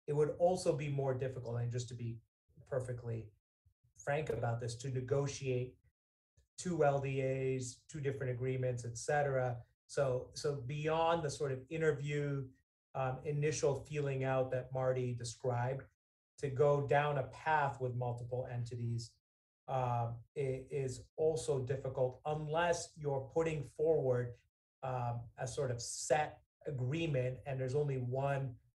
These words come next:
very easy toggle being moved, price, for instance. Um, but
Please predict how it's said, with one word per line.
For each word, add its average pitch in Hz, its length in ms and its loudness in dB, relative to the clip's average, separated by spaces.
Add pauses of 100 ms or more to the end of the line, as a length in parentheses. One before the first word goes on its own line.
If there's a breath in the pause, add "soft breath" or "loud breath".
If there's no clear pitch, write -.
(180)
very 135 400 0
easy 131 380 -4
toggle 131 560 4
being 123 240 0
moved, 131 260 0 (200)
price, 131 400 2
for 101 160 -10
instance. - 420 -20 (340 soft breath)
Um, 117 420 -2 (280)
but 131 380 0